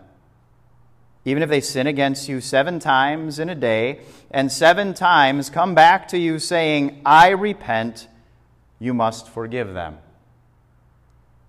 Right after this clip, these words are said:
So you can go back and, and read that over the course of the, the week, or you can glance at it right now and just count in those words of Jesus the number of conditions that Jesus attached to that call to forgive others when they sin against you.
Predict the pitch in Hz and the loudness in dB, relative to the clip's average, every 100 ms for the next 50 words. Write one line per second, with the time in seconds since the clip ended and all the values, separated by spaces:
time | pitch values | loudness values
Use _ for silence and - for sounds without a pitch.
0 | _ _ _ _ _ _ - 151 175 170 | _ _ _ _ _ _ -2 -2 -2 -4
1 | 139 151 147 143 143 131 127 131 120 135 | 0 0 2 2 0 -6 -8 -8 -6 -6
2 | 131 123 120 117 113 123 123 123 113 110 | -2 -2 -2 -6 -6 -8 -8 -8 -6 -6
3 | 107 110 139 120 110 107 104 117 123 123 | -8 -8 -8 -6 -8 -8 -6 -2 -2 -2
4 | 120 113 117 117 110 - - - 127 135 | -4 -2 -2 -2 -2 -4 -14 -8 -4 -4
5 | - - 156 156 135 120 - - _ _ | -6 -4 2 4 2 -4 -16 -20 _ _
6 | _ - 131 127 113 123 135 131 123 113 | _ -8 -2 -2 -2 -2 -2 -4 -8 -8
7 | 127 131 113 110 - - _ 139 156 180 | -8 -6 -8 -10 -16 -20 _ 0 0 0
8 | 147 - 131 147 156 135 113 117 117 110 | -4 -6 -6 -4 -6 -10 -8 -8 -8 -8
9 | 127 123 117 110 123 - 120 110 - - | -10 -10 -12 -14 -16 -8 -4 -4 -6 -18
10 | - _ _ _ _ _ - 117 110 - | -20 _ _ _ _ _ -10 -6 -6 -4
11 | 107 104 - 101 110 104 104 101 101 95 | -4 -4 -8 -16 -12 -10 -6 -6 -8 -12
12 | 98 95 90 101 92 92 87 - - 101 | -12 -12 -14 -14 -12 -12 -12 -16 -20 -20